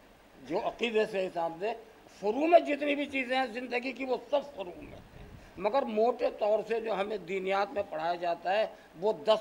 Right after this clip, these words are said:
पढ़ाया जाता है, और जब उसे short कर देते हैं तो वो छः रह जाते हैं।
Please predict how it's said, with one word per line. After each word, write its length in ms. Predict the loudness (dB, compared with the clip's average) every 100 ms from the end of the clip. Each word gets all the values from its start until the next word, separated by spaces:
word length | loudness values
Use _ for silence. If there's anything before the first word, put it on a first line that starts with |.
| 0
पढ़ाया 320 | -6 -4 -4
जाता 360 | -6 -10 -12 -16
है, 160 | -20 -20 -20 -20 -20 -20 -20 -6
और 140 | 0
जब 160 | 2 2
उसे 180 | 0 -2
short 360 | 0 4 4 2 -2
कर 120 | -2
देते 280 | -2 -4 -2
हैं 120 | -2
तो 60 | 0
वो 100 | -4 -4
छः 240 | -6 -4
रह 180 | -4 -6
जाते 340 | -6 -12 -14
हैं। 240 | -18 -18